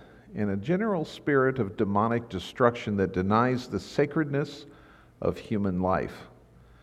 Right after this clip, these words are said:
Because men have forgotten God. That is why all this has happened. So this morning, as we open up the Word, we have to ask ourselves the question, "Who is your God?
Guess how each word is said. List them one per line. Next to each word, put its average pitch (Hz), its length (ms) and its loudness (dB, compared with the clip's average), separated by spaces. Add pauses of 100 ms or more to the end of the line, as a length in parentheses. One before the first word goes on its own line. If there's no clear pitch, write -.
(580)
Because 123 420 8
men 143 280 4
have 139 300 4
forgotten 139 500 6
God. 127 420 4 (1000)
That 123 180 8
is 135 160 0
why 127 220 6
all 123 320 6
this 120 500 4 (160)
has 113 180 2
happened. 117 460 0 (500)
So 139 200 8
this - 240 0
morning, 156 360 6
as 117 120 2
we 120 160 8
open 123 260 6
up 117 160 4
the 113 120 2
Word, 113 380 6
we 107 100 4
have 131 240 2
to - 100 0
ask 123 300 2
ourselves 104 500 2
the 98 100 -8
question, 107 640 0 (600)
"Who 269 160 0
is 247 120 0
your 151 120 0
God? 73 420 -2